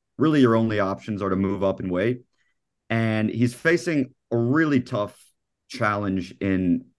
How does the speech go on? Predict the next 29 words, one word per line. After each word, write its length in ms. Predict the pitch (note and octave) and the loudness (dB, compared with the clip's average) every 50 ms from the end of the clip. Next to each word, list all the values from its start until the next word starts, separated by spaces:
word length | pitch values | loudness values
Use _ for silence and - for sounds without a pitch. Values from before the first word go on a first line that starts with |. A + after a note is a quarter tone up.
| _ _ | _ _
Islam 340 | G#2+ G#2+ F2+ G#2 G2 F#2 F#2 | 0 0 2 0 0 0 0
Makhachev, 580 | F2+ F2 E2+ F2 F2 - - F#2+ E2+ E2+ D#2+ | 0 -2 -2 -4 -10 -6 -2 0 0 0 -2
who, 440 | - - G2+ G2 G2 F#2+ F2+ D#2+ - - _ _ _ _ _ _ _ | -2 -2 0 2 2 2 0 -2 -6 -14 _ _ _ _ _ _ _
for 100 | - B2 | 2 4
your 140 | A#2+ A#2 G#2 - A2+ | 6 6 4 2 0
viewers 420 | G2 A2+ C3 C3+ C3+ C3 B2 B2 | 2 2 2 4 4 2 2 2
who 80 | A#2+ A2+ | 0 -2
might 180 | A2 A2 A2 | 0 0 -2
not 180 | G2+ G#2+ G2 F#2+ | -2 -4 -4 -2
know, 240 | F#2+ G2+ G2+ G2+ G2+ | -2 -2 0 0 0
is 220 | F#2+ F#2 F2 F#2 | -2 -4 -6 -8
really 260 | G#2 A2 G#2 G#2+ G2+ | -6 -6 -4 -6 -6
sort 220 | F2+ - - G2+ F#2+ | -8 -6 -6 -4 -4
of 120 | F#2 F2 | -4 -2
a 300 | F#2 E2+ E2+ E2 E2 E2 - _ _ _ _ _ _ _ _ _ | -2 -2 -2 -2 -4 -8 -12 _ _ _ _ _ _ _ _ _
protege 680 | - C3 B2+ A#2 G#2 F#2 G#2 G#2+ G#2 G#2 G2+ F#2+ F#2+ E2+ | 2 4 4 4 2 0 0 0 0 2 0 0 0 -2
of 400 | - - F#2+ F#2 F2+ F2+ E2+ - _ _ _ _ _ _ | -2 -4 -4 -4 -6 -8 -12 -14 _ _ _ _ _ _
Khabib 280 | - A#2+ F#2+ A2+ A2 G2+ | -4 -2 2 2 2 2
Nurmagomedov. 840 | G2 G2 F#2+ F#2 F#2 F2+ F#2+ G2 G2+ G2+ G#2+ G#2+ A2 G#2+ G#2 - - _ _ _ _ _ _ _ | 2 0 0 0 0 0 0 0 2 2 2 0 -2 -4 -6 -12 -20 _ _ _ _ _ _ _
The 180 | - G#2 G2 F#2+ | -2 0 0 0
Dagestani 800 | F2+ G2+ A2 A2+ A#2 A#2+ A#2+ - - - A2 G#2+ G#2+ G#2+ G#2 G#2 | 0 0 0 0 0 -2 -4 -4 -6 -4 -4 -2 -2 -2 -4 -4
wrestling 920 | F#2 E2+ G2 G2 G2 - - - - _ G#2+ G#2+ G#2 G#2 G#2 G2+ F#2+ - _ _ _ _ _ - F#2 | -4 -2 -2 -2 -4 -4 -10 -14 -14 _ -10 -10 -8 -6 -6 -8 -8 -12 _ _ _ _ _ -20 -18
culture 560 | - - A#2 B2 A#2 A#2 - A#2+ A2+ A2 A2 A2 | -10 -2 0 0 0 0 0 0 0 2 2 4
is, 320 | G#2 F#2 F2+ F2 - - | 2 2 2 -2 -4 -6
is 200 | - F#2 F#2 F2 | -8 -8 -8 -6
just 320 | - - G#2 - - - | -6 -6 -6 -6 -8 -4
so, 480 | - A#2+ A#2+ B2 B2+ B2+ B2 A#2 - - - _ _ _ _ _ _ _ _ _ _ _ _ | 0 2 4 6 6 6 4 4 0 -4 -12 _ _ _ _ _ _ _ _ _ _ _ _
so 260 | - - D#3 D3+ E3 | -2 2 4 4 6
immense, 500 | D#3+ B2 A2+ G#2+ A2+ B2+ B2+ B2 - - | 6 6 6 6 4 2 2 0 -2 -8